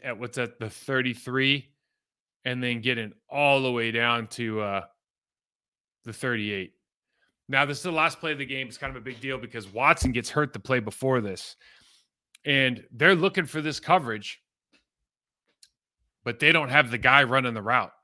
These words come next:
And I could be wrong on that. Maybe he's run-, maybe he's supposed to be somewhere else. But if it was me, and this is the play for the game, I would have the fastest guy on the field running that right there. And all that happens here is that safety doesn't bite.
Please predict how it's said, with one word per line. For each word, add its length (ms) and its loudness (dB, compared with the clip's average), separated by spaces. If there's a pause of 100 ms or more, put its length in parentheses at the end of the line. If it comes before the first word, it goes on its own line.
(960)
And 120 -2
I 80 2
could 180 -2
be 120 0
wrong 280 4
on 140 -4
that. 160 -4
Maybe 220 0
he's 120 -4
run-, 240 -4
maybe 220 -2
he's 100 -8
supposed 240 -6
to 60 -14
be 80 -6
somewhere 360 -2
else. 340 -2 (580)
But 100 -2
if 100 -6
it 60 -6
was 180 -8
me, 480 2 (400)
and 160 -8
this 140 -8
is 140 -8
the 60 -12
play 280 2
for 160 -6
the 80 -6
game, 460 6 (760)
I 140 4
would 120 0
have 220 -2
the 60 -8
fastest 440 -4
guy 160 0
on 60 -4
the 60 -10
field 480 -2 (240)
running 300 -2
that 200 -2
right 200 -8
there. 320 -2 (840)
And 320 2
all 200 2
that 120 4
happens 400 4
here 100 -2
is 100 -4
that 140 -6
safety 320 -2
doesn't 260 -4
bite. 320 0